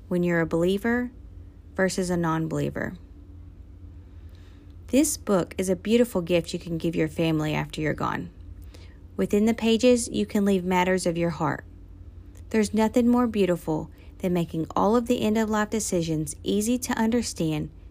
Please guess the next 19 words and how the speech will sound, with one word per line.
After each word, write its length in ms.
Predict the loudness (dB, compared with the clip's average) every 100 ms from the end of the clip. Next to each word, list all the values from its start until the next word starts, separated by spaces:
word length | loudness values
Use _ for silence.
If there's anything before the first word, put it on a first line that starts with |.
| -8
and 240 | -2 -2 0
fully 300 | 0 2 4
laid 180 | 4
out 240 | 4 2 0
for 100 | -2
those 300 | 2 2 2
left 280 | 0 0 -4
to 80 |
tie 260 | -4 -2 0
up 100 | -2
the 80 | -2
loose 320 | -2 -2 -4
ends. 440 | -6 -6 -8 -10 -12 -18 -18 -18 -18 -18 -20 -20 -20 -20 -20 -20 -20 -20 -20 -20 -20 -20 -20 -20 -20 -20 -20 -20 -14 0
On 160 | 4 6
this 220 | 4 2
journey 400 | 2 2 4 2
I've 200 | 0 0
been 200 | 0 2
on, 420 | 2 2 0 -2